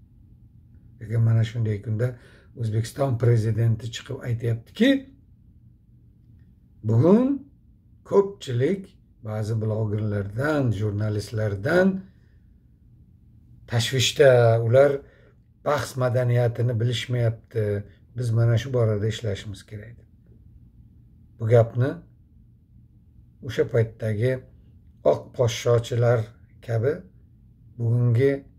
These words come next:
o'pqonchalar ham boshqacha talqin qilishlari mumkin. Ertaga blogerlarni bo'g'ish uchun.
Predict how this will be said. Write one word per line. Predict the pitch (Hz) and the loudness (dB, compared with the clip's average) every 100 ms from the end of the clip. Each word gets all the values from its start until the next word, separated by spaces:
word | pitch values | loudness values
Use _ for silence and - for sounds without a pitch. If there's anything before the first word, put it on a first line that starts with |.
| _ _ | _ _
o'pqonchalar | 175 - - 156 127 135 147 156 | 0 0 0 -2 4 6 6 4
ham | 143 185 | 0 0
boshqacha | 139 - - 120 147 143 - | -2 -2 -4 -4 -4 -4 -6
talqin | 135 117 135 131 | -6 -6 -6 -8
qilishlari | 151 151 156 151 165 | -8 -8 -4 -2 -2
mumkin. | 180 190 220 233 - - - - - - - - - - - - - - - - - | -4 -6 -6 -12 -18 -20 -20 -20 -20 -20 -20 -20 -20 -20 -20 -20 -20 -20 -20 -20 -6
Ertaga | 117 120 107 101 | -4 -2 -2 0
blogerlarni | 110 113 107 107 107 104 107 104 | 2 2 0 -2 -2 -4 -4 -4
bo'g'ish | 107 113 - | -4 -4 -8
uchun. | - | -14